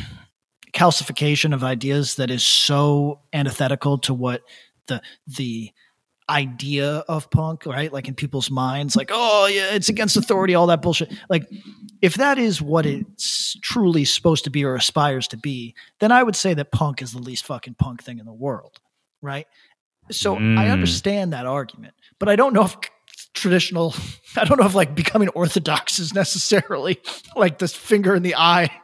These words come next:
Speaker 1: <laughs> of that fucking establishment, you know? So, uh, whatever. They, all these people are just tr-, doing their best to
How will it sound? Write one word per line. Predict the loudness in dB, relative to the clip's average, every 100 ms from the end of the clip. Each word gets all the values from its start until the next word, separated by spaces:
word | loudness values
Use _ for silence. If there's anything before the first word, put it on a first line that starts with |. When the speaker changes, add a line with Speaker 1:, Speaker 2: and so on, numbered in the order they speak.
| -16
Speaker 1:
<laughs> | -14 -4
of | -4 0
that | 0 0 -4
fucking | -4 -4 -6
establishment, | -4 2 2 0 -10 -14 -20 _ -20 -16 -4
you | -2
know? | 0 -4 -12 -20 -20 -4
So, | 2 2 0 -10 -10 -10 -12 _ _ _ _ -6
uh, | -4 -4 -6 -8 -18 _
whatever. | 2 2 2
They, | -2
all | 0 2
these | 2 0
people | 0 2 4
are |
just | 4 0 -2
tr-, | -8 -8 -8 -8 0
doing | 2 4
their | 2
best | 0 0 -2 -4 -10 -20 -20 -20 -20 -4
to | 2 4 2 0